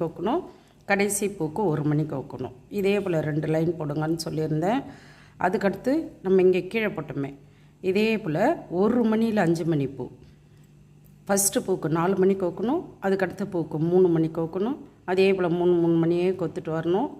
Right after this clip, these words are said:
கீழே ஒரு மணியில தான் ஒயரை விட்டு எடுக்கணும். கடைசி பூக்கு ரெண்டு மணி கோக்கணும். இந்த மாதிரி ஒரு லைன் போட சொல்லியிருந்தேன். அதுக்கப்புறம் மேலே வந்து கீழே வந்து ரெண்டு லை-,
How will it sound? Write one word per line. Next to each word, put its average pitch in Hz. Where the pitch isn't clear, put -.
கீழே 269
ஒரு 233
மணியில 185
தான் 175
ஒயரை 156
விட்டு 131
எடுக்கணும். 123
கடைசி 226
பூக்கு 156
ரெண்டு 185
மணி 151
கோக்கணும். 123
இந்த 214
மாதிரி 208
ஒரு 160
லைன் 170
போட 165
சொல்லியிருந்தேன். 156
அதுக்கப்புறம் 226
மேலே 214
வந்து 185
கீழே 269
வந்து 196
ரெண்டு 226
லை-, 190